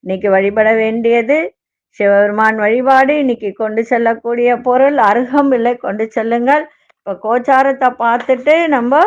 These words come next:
பலனை பார்க்கலாம். மீன லக்னம், லக்னத்துக்குள்ளே சூரியனும் சுக்கிரனும் ராகு பகவானும், மேஷத்தில் புத பகவான், குரு பகவான், மாந்தியும் இணைந்து இருக்கிறார்கள். கன்னியில் கேது பகவான்,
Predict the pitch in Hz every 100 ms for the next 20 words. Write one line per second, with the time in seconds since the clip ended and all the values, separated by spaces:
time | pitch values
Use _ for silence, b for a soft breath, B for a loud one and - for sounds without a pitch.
0 | 480 - 220 233 247 254 277 180 156 -
1 | - - _ 190 214 240 254 247 233 233
2 | 277 285 277 220 240 254 247 254 254 262
3 | 262 220 240 247 254 269 254 - 233 240
4 | 247 269 240 214 220 233 240 226 247 247
5 | 269 254 214 233 233 240 254 262 262 220
6 | 226 233 233 240 247 254 220 208 214 233
7 | 226 247 269 269 - 185 214 254 254 262
8 | 254 220 233 254 247 220 220 233 240 247
9 | 240 262 285 - - 202 240 262 254 233
10 | 220 190 214 233 240 226 254 269 277